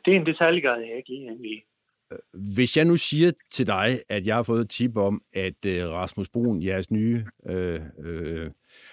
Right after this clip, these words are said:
Speaker 2: nyhedschef, øh, er på Seychellerne,
Speaker 1: Ja.
Speaker 2: angiveligt, officielt for at deltage i et kursus, men at han er det sammen med sin familie, og at det er radio og dermed dine og mine skattekroner, der finansierer den tur. Hvad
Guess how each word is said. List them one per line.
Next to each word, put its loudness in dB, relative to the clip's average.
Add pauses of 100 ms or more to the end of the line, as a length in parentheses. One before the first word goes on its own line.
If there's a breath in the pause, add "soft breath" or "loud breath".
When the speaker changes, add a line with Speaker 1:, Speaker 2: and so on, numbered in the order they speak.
(220 soft breath)
Speaker 2:
nyhedschef, 0 (120)
øh, -2 (260)
er -2
på -6
Seychellerne, 2
Speaker 1:
Ja. -6 (180)
Speaker 2:
angiveligt, 2 (380)
officielt 2 (140)
for 4
at -2
deltage 2
i 2
et -6
kursus, -2
men 2
at 0
han -2
er 2
det 2
sammen 2
med 0
sin -4
familie, 0 (640 loud breath)
og 2
at -2 (100)
det 2
er 0
radio 2
og 0
dermed 2
dine 2
og 6
mine 6
skattekroner, -2
der -4
finansierer -2
den -4
tur. -2
Hvad 0